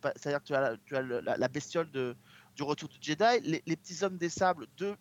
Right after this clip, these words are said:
de mémoire, parce que ça remonte à longtemps. Mais c'est eux qui, à un moment donné, pénètrent, euh, dans Un Nouvel Espoir, dans le premier épisode de Star Wars, qui pénètrent dans, dans la maison des Skywalker, euh, sur Tatooine.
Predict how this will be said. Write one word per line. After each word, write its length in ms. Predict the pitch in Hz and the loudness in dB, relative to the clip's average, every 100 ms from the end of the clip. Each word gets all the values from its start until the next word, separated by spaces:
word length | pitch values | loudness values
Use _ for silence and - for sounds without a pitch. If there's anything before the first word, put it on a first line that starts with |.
| _ | _
de 100 | 202 | -8
mémoire, 680 | 240 220 202 190 175 131 113 | -4 -2 0 2 4 2 -4
parce 140 | - - | -16 -16
que 80 | |
ça 120 | - 139 | -12 -10
remonte 300 | 147 185 190 | -8 -4 -2
à 80 | |
longtemps. 380 | 165 160 165 160 - - - - - - - - | -2 0 -2 -2 -4 -20 -20 -20 -20 -20 -20 -4
Mais 80 | 160 | 0
c'est 240 | 170 214 | 2 2
eux 40 | 220 | 0
qui, 140 | - | 4
à 40 | 165 | 4
un 40 | |
moment 200 | 165 165 | 4 0
donné, 240 | 165 175 | -2 -4
pénètrent, 540 | 190 190 185 185 - - | 0 2 4 2 0 0
euh, 280 | 143 139 139 | 2 2 0
dans 140 | 139 | 0
Un 80 | 143 | 0
Nouvel 240 | 156 165 | 2 2
Espoir, 400 | 156 - 185 185 | 0 -2 2 2
dans 60 | 180 | 2
le 40 | |
premier 180 | - 156 | -6 -4
épisode 200 | 151 170 | -2 -4
de 100 | 147 | -4
Star 240 | - 156 | 0 2
Wars, 160 | 170 180 | 4 2
qui 160 | - 139 | 2 -8
pénètrent 240 | 156 160 | -8 -4
dans, 120 | 135 | -4
dans 200 | 135 123 | -4 0
la 120 | 135 | 2
maison 260 | 135 139 151 | 2 -2 -2
des 100 | 139 | -4
Skywalker, 600 | - 139 139 143 151 143 131 | 0 0 0 0 0 2 2
euh, 640 | 117 117 113 101 101 65 - | 0 0 0 -2 -2 -4 -6
sur 160 | 131 | -2
Tatooine. 580 | 131 127 165 240 220 117 | 0 0 -2 -2 0 -2